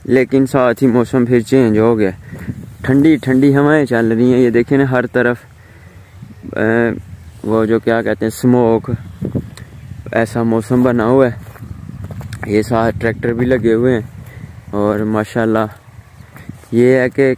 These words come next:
कनकों की बिजाई तकरीबन तकरीबन हो ही गई है, कोई चंद एक बंदा रह गया बस। और ये अपना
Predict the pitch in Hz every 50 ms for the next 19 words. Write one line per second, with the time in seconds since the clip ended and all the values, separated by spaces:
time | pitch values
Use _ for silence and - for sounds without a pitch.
0 | - - - 131 123 117 117 120 117 - 113 127 127 123 - 123 127 123 113 110
1 | 123 113 113 104 113 117 117 107 - 135 - - 127 120 113 107 104 107 110 120
2 | 110 95 - 110 - 117 107 117 113 98 92 110 110 107 104 - - - - -
3 | - - 120 127 127 127 143 135 123 127 123 120 117 117 123 113 117 117 - -
4 | 104 113 113 113 110 117 113 101 101 107 107 107 101 95 104 98 98 95 95 98
5 | 95 104 107 101 98 101 95 92 - - - - - - - - - - - -
6 | - - - - - - - - 107 107 110 110 110 110 110 107 104 - 110 107
7 | 113